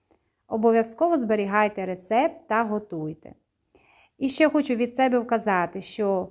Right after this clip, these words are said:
до таких кексів ви можете добавити будь-які сухофрукти або ж родзинки,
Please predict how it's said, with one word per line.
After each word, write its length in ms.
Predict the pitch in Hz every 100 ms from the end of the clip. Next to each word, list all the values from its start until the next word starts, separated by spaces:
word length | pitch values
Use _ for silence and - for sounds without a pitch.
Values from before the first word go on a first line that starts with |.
| - _ -
до 260 | 214 233 226
таких 440 | 226 277 311 -
кексів 540 | 208 202 214 - 254
ви 160 | 214 233
можете 540 | 240 311 339 285 233
добавити 800 | 196 202 190 247 285 285 277 247
будь-які 680 | 214 190 254 269 240 233 247
сухофрукти 1000 | 247 247 247 233 - 214 208 - - 170
або 300 | - 190 285
ж 160 | 277 220
родзинки, 840 | 254 220 196 214 190 170 165 156